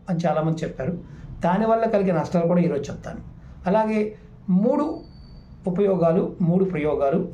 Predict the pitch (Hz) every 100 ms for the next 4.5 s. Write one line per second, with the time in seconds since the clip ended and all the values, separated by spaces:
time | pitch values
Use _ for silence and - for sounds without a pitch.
0 | 165 175 214 214 185 180 180 - - 160
1 | 175 190 190 180 170 160 156 131 165 190
2 | - - - - - 180 - 208 185 202
3 | 165 170 - 175 - 165 160 - - 135
4 | 175 - 139 120